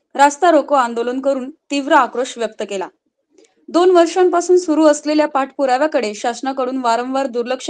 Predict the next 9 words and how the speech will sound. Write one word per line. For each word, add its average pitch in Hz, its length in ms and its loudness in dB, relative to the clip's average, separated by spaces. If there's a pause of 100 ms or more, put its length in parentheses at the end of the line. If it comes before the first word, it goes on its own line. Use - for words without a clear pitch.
केले 220 200 -6
जात 208 180 -4
होते. 196 260 -12 (460)
अखेर 240 260 -4
ग्रामस्थांनी 247 760 -4 (260)
आंदोलनाचा 302 600 2
पवित्रा 269 480 -4
घेतला. 262 320 -8 (880)
यामुळे 359 360 6